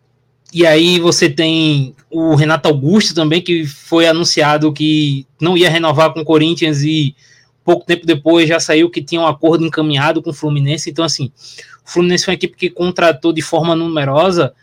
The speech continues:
mas de uma forma muito, é... por baixo dos panos, né, digamos assim. Então, é... e principalmente questão de idade, né, Gabriel? Se a gente for parar pra ver,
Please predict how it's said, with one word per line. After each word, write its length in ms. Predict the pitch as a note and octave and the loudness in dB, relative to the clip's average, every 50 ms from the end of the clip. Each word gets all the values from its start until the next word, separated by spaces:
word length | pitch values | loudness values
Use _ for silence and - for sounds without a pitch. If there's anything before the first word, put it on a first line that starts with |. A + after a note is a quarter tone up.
| _ _ _ _ _ _ - | _ _ _ _ _ _ -4
mas 220 | C3+ C#3+ D3+ D3+ | -2 -2 0 0
de 60 | D#3+ | 0
uma 140 | E3+ F3 D#3 | -2 -2 -2
forma 360 | C#3+ - E3+ E3 F3+ F3+ F3 | -2 -2 -2 -2 0 0 0
muito, 1040 | E3+ E3+ E3+ F#3 F#3 _ - G#3+ G#3 G3+ G3 G3 G3 F#3+ F3+ F3 E3 D3 C3 A#2+ - _ _ _ _ _ _ | 0 0 -2 -2 -4 _ 0 2 4 4 4 4 4 4 6 4 4 4 0 -2 -8 _ _ _ _ _ _
é... 720 | _ A#2+ C3+ C#3+ C#3+ D3 D3+ D3 D3+ D3 D3 C#3+ D3 D3 - _ _ _ _ | _ -6 -2 -2 0 0 0 0 0 0 -2 -4 -4 -8 -12 _ _ _ _
por 120 | - G3+ F3 | -2 0 4
baixo 240 | E3+ F#3+ F#3 - | 4 2 2 2
dos 220 | G3+ F#3+ E3 - - | 2 0 2 0 -2
panos, 420 | - - D#3+ D#3 D3+ C#3+ C3+ C3 | -2 0 2 2 4 2 2 2
né, 140 | C3+ C#3 C#3 | 0 0 0
digamos 400 | C3+ C#3 B2+ C3+ C#3 C#3 C#3 C3+ | -2 -2 -2 0 0 0 2 0
assim. 400 | C3 B2 - - C#3+ B2+ A#2+ A2+ _ _ _ _ _ - - - - _ - _ _ _ _ - | 0 -2 -4 -4 -4 -4 -4 -4 _ _ _ _ _ -20 -20 -20 -20 _ -20 _ _ _ _ -12
Então, 1000 | B2+ B2 - - D#3 D3 D3 D3+ D3+ D3+ D3 D3 C#3+ C#3+ C#3+ C#3 B2+ A#2+ A#2 - _ _ _ _ _ _ _ _ _ _ _ - - | -12 -12 -8 -4 -2 0 2 2 2 2 2 2 2 2 2 2 0 -2 -8 -16 _ _ _ _ _ _ _ _ _ _ _ -18 -10
é... 880 | D3 C#3+ C#3+ C#3 C#3 C3+ C3+ C3+ C3+ C3+ C3 B2+ C3 B2+ B2 A#2 A#2 - _ _ _ _ _ _ _ _ _ _ _ _ _ _ _ _ _ - | -6 -6 -4 -4 -4 -4 -4 -4 -4 -4 -6 -6 -6 -8 -10 -10 -14 -16 _ _ _ _ _ _ _ _ _ _ _ _ _ _ _ _ _ -6
e 760 | F#3 F#3+ G3 G3 G3+ G3+ G3+ G3+ G3+ G3 G3 G3 G3+ F3 - _ _ _ _ _ _ _ _ _ _ _ _ _ | -2 0 2 2 4 4 4 4 4 4 4 2 2 0 -2 _ _ _ _ _ _ _ _ _ _ _ _ _
principalmente 680 | - B3+ B3+ - D#4 D#4 - B3+ G#3 G#3 A#3 A3+ D4+ | -4 -2 -2 -2 -4 -2 0 0 2 2 0 -2 -4
questão 340 | - B3+ A3 - - A#3 A#3 | -4 -4 -4 -2 -4 -6 -8
de 80 | A#3+ B3+ | -8 -10
idade, 440 | F#3 C#3 C3+ C#3+ F#3+ G#3 F3 F#3 F3 | -12 -8 -6 -4 -4 -4 -4 -8 -8
né, 360 | F3 G3 A3 B3 A#3+ A3 F3+ | -8 -8 -8 -8 -8 -8 -8
Gabriel? 440 | D3+ D3 C#3 C3+ C3+ C3 A#2 G#2 - _ _ | -8 -8 -8 -8 -8 -10 -10 -12 -14 _ _
Se 100 | - D#3 | -10 -6
a 60 | C#3 | -6
gente 160 | D3 D#3 - | -6 -6 -4
for 220 | - E3+ E3+ - | -2 -4 -4 -2
parar 220 | - D3+ D3 D#3 D#3+ | -2 -2 0 0 0
pra 180 | - E3 D3+ C3+ | 0 2 0 0
ver, 380 | A#2+ A#2+ C3+ D3+ F3+ G3+ G3+ | 2 2 2 2 2 0 -2